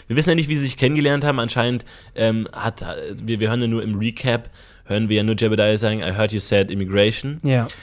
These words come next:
Speaker 1: Das heißt, vielleicht hat sie sich einfach irgendwie in der Situation einfach, äh, strategisch,
Speaker 2: Vorgestellt.
Speaker 1: strategisch positioniert, einfach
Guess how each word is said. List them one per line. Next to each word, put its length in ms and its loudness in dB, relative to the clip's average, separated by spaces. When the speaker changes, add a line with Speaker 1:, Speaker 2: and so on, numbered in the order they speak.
Speaker 1:
Das 140 -6
heißt, 200 4
vielleicht 260 4
hat 140 0
sie 100 -6
sich 160 -4
einfach 260 -4
irgendwie 220 0
in 60 0
der 80 0
Situation 460 -2
einfach, 340 -6
äh, 120 -4
strategisch, 520 2
Speaker 2:
Vorgestellt. 400 0
Speaker 1:
strategisch 600 0
positioniert, 460 0
einfach 280 0